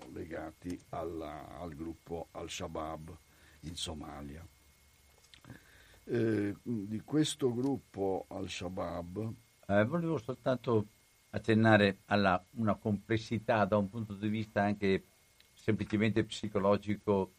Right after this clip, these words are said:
Speaker 2: in situazioni di grave necessità, in situazioni di blocco di tutte le, la, la, la, le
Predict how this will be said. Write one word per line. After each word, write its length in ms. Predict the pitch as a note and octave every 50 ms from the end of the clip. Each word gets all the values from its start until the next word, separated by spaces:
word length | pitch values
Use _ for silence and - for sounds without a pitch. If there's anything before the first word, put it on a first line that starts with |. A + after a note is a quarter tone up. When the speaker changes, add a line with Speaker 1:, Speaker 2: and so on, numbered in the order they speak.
| _ _
Speaker 2:
in 200 | - G2+ G2+ G2+
situazioni 720 | F#2+ - A#2 A2 - G#2 F2+ - - A#2+ A#2 G#2 G#2 G2
di 360 | F2 E2+ G2+ G#2+ G#2+ A2 A2 A2 - _ _ - - - -
grave 500 | - G2 F2 F#2 A2+ B2 A2+ F#2+ G2 F#2+
necessità, 640 | F2+ F#2 F2 - - F#2 - - G#2+ G#2 - G#2 G2+
in 120 | G2+ G2+
situazioni 540 | - A#2 G#2+ - G2+ F#2 - - A2+ G#2+ G2+
di 120 | F2+ G2
blocco 560 | E2+ E2 E2+ F2 A2 G2 - - - F2 - - _ _ _ _ _ _ _ - - _
di 200 | - G2 F#2+ -
tutte 240 | - A2+ G#2+ - G#2
le, 280 | F#2+ G2 F#2+ F#2 - - - G2+
la, 120 | G2 F#2
la, 180 | F2+ F#2 F2+ F2
la, 140 | E2+ F#2 F#2 -
le 140 | - -